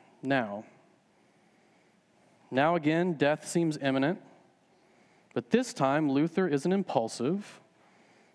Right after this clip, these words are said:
He isn't fearless either, but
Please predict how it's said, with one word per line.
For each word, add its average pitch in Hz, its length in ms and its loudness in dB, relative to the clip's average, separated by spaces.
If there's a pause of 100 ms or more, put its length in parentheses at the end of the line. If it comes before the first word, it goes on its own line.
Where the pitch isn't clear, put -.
(400)
He - 140 -4
isn't 190 200 0
fearless 240 640 2
either, 190 520 2 (880)
but - 760 0